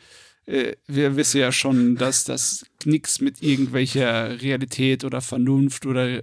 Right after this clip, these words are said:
irgendwelchen Argumenten zu tun hat. Das ist einfach nur, ähm, ja, seine Macht ausweiten ist das, ne?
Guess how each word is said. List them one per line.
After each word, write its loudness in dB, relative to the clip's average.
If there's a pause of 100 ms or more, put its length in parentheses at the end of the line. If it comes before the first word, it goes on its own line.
irgendwelchen -2
Argumenten -2
zu -4
tun -6
hat. -6 (280)
Das -2
ist 0
einfach 0
nur, 4 (600)
ähm, 2
ja, -2 (340)
seine 2
Macht -4
ausweiten -4
ist -10
das, -10
ne? 0